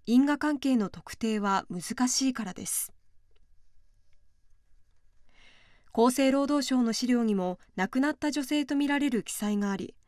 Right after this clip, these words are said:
死亡原因については評価中となっています。遺族は大学病院に詳細な検査を依頼していて、ワクチンが原因で亡くなったのかどうか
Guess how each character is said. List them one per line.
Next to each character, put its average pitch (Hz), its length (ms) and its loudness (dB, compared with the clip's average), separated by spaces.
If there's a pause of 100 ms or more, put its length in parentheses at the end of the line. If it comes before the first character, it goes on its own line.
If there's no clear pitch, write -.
(760)
死 220 140 -2
亡 262 180 4
原 269 120 2
因 262 160 4
に 233 100 2
つ 240 140 -4
い 220 80 -2
て 208 100 -2
は 175 220 -2 (260)
評 220 320 -2
価 269 140 -2
中 254 260 0
と 254 100 0
な 233 120 0
っ - 20 -4
て 226 140 -10
い 175 100 -8
ま 180 120 -10
す。 - 260 -12 (1700)
遺 226 120 0
族 226 260 0
は 185 160 0
大 214 200 0
学 277 240 -2
病 285 220 2
院 240 140 4
に 185 160 0
詳 226 240 -2
細 285 200 -2
な 277 120 -2
検 285 240 -2
査 254 120 -2
を 208 60 -2
依 190 80 -2
頼 185 180 -4
し - 120 -6
て 190 80 -4
い 175 80 -8
て、 180 240 -6 (640)
ワ 262 120 4
ク - 120 -6
チ - 180 -2
ン 269 80 2
が 233 120 2
原 196 160 0
因 254 200 6
で 262 100 2
亡 220 120 0
く 262 120 -2
な 269 120 0
っ - 20 -10
た 269 140 -4
の 254 120 0
か 220 140 -4
ど 226 140 -2
う 208 40 -6
か 180 220 -4